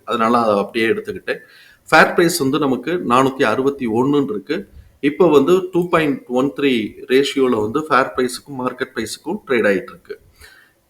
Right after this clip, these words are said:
குமுலேட்டிவ் இ பி எஸ் இருபத்தி நாலு புள்ளி எட்டு, அதோட ஆவரேஜ் எட்டு புள்ளி மூணு, இ பி எஸ் ஓட டி டி எம் முப்பத்தி ஒண்ணு புள்ளி அஞ்சு, அதோட ஆவரேஜ் ஏழு, ஏழு புள்ளி ஒன்பது. அப்ப நெக்ஸ்ட் குவார்ட்டருக்கான எஸ்டிமேஷன்ங்கிறது ஏழு புள்ளி ஒண்ணுல இருந்து எட்டு புள்ளி மூணுங்கிற லெவல்ல இருக்கு.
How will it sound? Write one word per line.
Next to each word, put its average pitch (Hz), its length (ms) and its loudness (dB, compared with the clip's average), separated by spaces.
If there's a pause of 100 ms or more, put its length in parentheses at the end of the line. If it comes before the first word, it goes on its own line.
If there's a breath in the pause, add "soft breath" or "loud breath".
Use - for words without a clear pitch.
குமுலேட்டிவ் 208 480 6
இ 156 200 2
பி 151 60 -2
எஸ் 165 200 -2
இருபத்தி 160 260 -4
நாலு 139 260 2
புள்ளி 127 220 -4
எட்டு, 120 480 -2 (180)
அதோட 127 260 6
ஆவரேஜ் 131 460 2
எட்டு 127 280 -4
புள்ளி 120 200 -6
மூணு, 123 320 -4
இ - 280 -6
பி 151 140 -4
எஸ் 139 140 -2
ஓட 110 200 -4
டி 143 100 -6
டி 143 140 -8
எம் 143 100 0
முப்பத்தி 139 400 -4
ஒண்ணு 127 260 0
புள்ளி 120 240 -2
அஞ்சு, 117 440 -4
அதோட 110 220 -2
ஆவரேஜ் 113 480 -2
ஏழு, 113 340 -2
ஏழு 127 240 2
புள்ளி 117 220 -6
ஒன்பது. 104 480 -4 (360)
அப்ப - 180 -6
நெக்ஸ்ட் 120 360 -2
குவார்ட்டருக்கான 147 800 -2
எஸ்டிமேஷன்ங்கிறது 139 880 -2
ஏழு 143 280 6
புள்ளி 131 200 -2
ஒண்ணுல 120 320 0
இருந்து 117 460 -2
எட்டு 135 260 -4
புள்ளி 120 220 -4 (100)
மூணுங்கிற 131 380 2
லெவல்ல 107 420 -2
இருக்கு. 98 380 -6